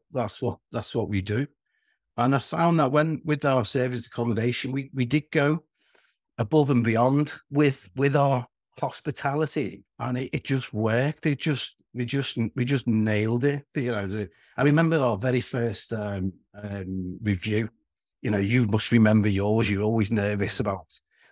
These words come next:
hey, you know, you know what your place is like. You know what your, your place is beautiful, by the way. I, I, I do check, check yours out. You, you are really, really nervous that, that very first one.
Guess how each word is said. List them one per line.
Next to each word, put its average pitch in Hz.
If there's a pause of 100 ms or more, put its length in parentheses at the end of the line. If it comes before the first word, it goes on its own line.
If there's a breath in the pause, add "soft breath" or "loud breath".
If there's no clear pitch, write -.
(120)
hey, 233
you 151
know, 143
you 156
know 143
what 117
your 117
place 113
is 98
like. 107
You 107
know 107
what 107 (180)
your, 113
your 117
place 104
is 104
beautiful, 113
by 110
the 107
way. 101
I, 95
I, 98 (160)
I 92
do 101
check, 98 (100)
check -
yours 98
out. 98 (540 soft breath)
You, 135
you 135
are 127
really, 143
really 123
nervous 107
that, -
that 98
very 104
first 98
one. 101